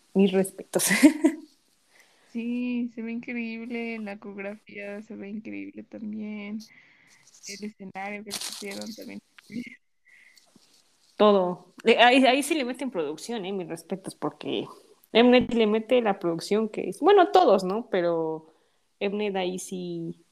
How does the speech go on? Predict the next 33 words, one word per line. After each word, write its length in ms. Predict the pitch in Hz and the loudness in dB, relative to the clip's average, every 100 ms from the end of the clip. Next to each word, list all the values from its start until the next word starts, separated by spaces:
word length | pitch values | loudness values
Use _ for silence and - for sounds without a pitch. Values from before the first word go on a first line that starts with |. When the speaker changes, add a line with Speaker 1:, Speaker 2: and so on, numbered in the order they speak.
| _ | _
Speaker 1:
le 140 | 190 190 | 2 4
mete 260 | 185 185 | 4 4
ideas 540 | 180 170 190 208 196 202 | 4 6 4 0 -2 -6
y 60 | |
todo, 520 | 185 175 190 180 175 196 | -2 -2 0 0 -4 -8
está 200 | - 247 | -4 -4
cool. 300 | - - - _ _ _ _ _ | -4 -12 -12 _ _ _ _ _
Está 260 | 190 180 - _ | 0 0 -4 _
padre. 180 | - 165 | -4 -2
<laughs> 840 | - - - 202 262 - 269 285 - - _ 349 392 381 339 320 - _ _ | -2 0 0 4 6 8 8 6 2 -10 _ 0 0 0 -4 -6 -12 _ _
Ok. 200 | 339 - 233 214 220 220 _ - | 0 4 4 4 0 -4 _ -10
Speaker 2:
¿Sabes 180 | 320 - _ _ _ | -8 -8 _ _ _
que 60 | 233 | -10
le 80 | |
apuesta 500 | 208 214 226 294 _ | -10 -8 -10 -10 _
a 60 | 220 | -6
S 300 | 196 214 202 | -6 -10 -12
M 240 | 190 196 226 | -10 -12 -12
con 440 | 196 180 175 180 | -14 -14 -14 -16
Sulgi? 540 | - 185 170 - - - - | -14 -14 -14 -18 -18 -20 -20
Porque 240 | 220 220 | -20 -20
pues 220 | 226 220 | -16 -16
sí, 100 | 254 | -16
también 520 | 254 262 277 254 254 - - - - _ _ | -12 -10 -8 -6 -8 -12 -20 -20 -20 _ _
fue 380 | _ 262 262 | _ -2 -2
una 240 | 262 262 254 | -2 -4 -4
noticia, 580 | 233 220 294 330 269 220 | -4 -6 -12 -10 -8 -6
¿no? 240 | 214 233 | -6 -6
Que 160 | 240 226 | -8 -8
fue 240 | 233 208 | -8 -8
una 240 | 214 226 | -6 -8
de 100 | 220 | -8
las 720 | 208 208 208 - - _ _ | -10 -10 -12 -14 -20 _ _